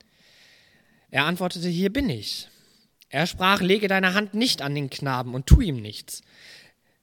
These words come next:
Denn nun weiß ich, dass du Gott fürchtest und hast deinen einzigen Sohn nicht verschont um meinetwillen.“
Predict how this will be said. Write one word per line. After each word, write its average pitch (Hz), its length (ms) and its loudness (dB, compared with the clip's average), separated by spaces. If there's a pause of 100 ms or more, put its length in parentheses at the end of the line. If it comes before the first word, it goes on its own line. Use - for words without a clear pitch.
(120)
Denn 156 180 2
nun 220 240 4
weiß 226 280 4
ich, 254 260 -2
dass 180 200 -4
du 233 160 -4
Gott 196 220 -2
fürchtest 240 540 -4
und 135 320 -8
hast 175 320 -6
deinen 151 180 0
einzigen 226 640 -4
Sohn 185 540 -4 (100)
nicht 165 320 0
verschont 208 560 -2
um 180 140 -4
meinetwillen.“ 113 680 -6